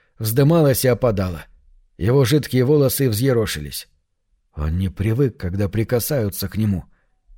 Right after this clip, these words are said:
Не привык, когда с ним говорят гневно. "Мы квиты", — проговорил Вилли,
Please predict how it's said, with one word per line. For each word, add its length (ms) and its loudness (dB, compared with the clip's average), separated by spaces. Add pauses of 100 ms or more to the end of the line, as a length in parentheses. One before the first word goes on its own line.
Не 180 0
привык, 580 -2
когда 300 0
с 120 -4
ним 240 2
говорят 400 2
гневно. 520 -2 (960)
"Мы 200 2
квиты", — 580 2 (640)
проговорил 600 2
Вилли, 460 4